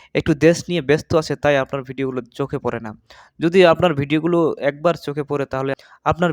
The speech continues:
ভিডিওগুলো প্রশাসনের চোখে পড়লে অবশ্যই তারা আইনগত ব্যবস্থা নেবে। কারণ আপনি যে সোশ্যাল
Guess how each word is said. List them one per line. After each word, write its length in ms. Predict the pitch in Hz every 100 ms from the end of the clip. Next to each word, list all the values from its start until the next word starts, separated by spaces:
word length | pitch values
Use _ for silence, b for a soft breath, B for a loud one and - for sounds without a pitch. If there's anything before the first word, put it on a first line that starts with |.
| 139
ভিডিওগুলো 340 | 143 165 170 160
প্রশাসনের 360 | 156 160 165 156
চোখে 160 | 139 143
পড়লে 160 | 147 135 127
অবশ্যই 360 | 127 - 165 -
তারা 140 | 131 127
আইনগত 260 | 135 131 123
ব্যবস্থা 320 | 120 139 143 139
নেবে। 180 | 123 120 110 b b b b
কারণ 160 | 160 165
আপনি 160 | 165 170 170
যে 60 | 175 -
সোশ্যাল 240 | 139 165